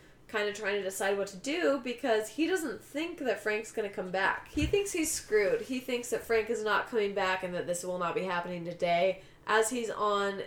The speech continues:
the beach side, we see Suitcase Boy roll up and say, like,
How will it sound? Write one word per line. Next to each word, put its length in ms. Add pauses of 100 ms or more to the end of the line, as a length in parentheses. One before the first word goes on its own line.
(120)
the 280
beach 380
side, 720
we 200
see 480
Suitcase 640
Boy 440 (280)
roll 360
up 300
and 160
say, 320
like, 500